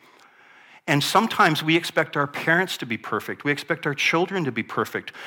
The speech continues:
We expect our spouse to be perfect. But no, we're not perfect, but Christ is perfect. He will never fail. I will fail you. He's always there.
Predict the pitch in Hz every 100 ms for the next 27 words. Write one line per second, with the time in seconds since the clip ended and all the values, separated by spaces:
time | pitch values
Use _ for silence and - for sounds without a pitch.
0 | - 156 185 - 175 - 156 - - 165
1 | 196 - 180 - - - 120 113 151 -
2 | 160 170 226 151 87 - _ _ _ _
3 | _ _ 151 160 165 170 208 - - 113
4 | - 101 - 135 - - 175 175 - -
5 | 156 170 - - 107 - - - - -
6 | - 180 165 143 143 139 160 180 147 -
7 | 107 87 73 - _ _ _ _ - 131
8 | 190 165 - 110 92 82 76 _ _ _
9 | _ _ _ _ _ - - - 170 151
10 | - 151 196 190 135 - 104 92 85 -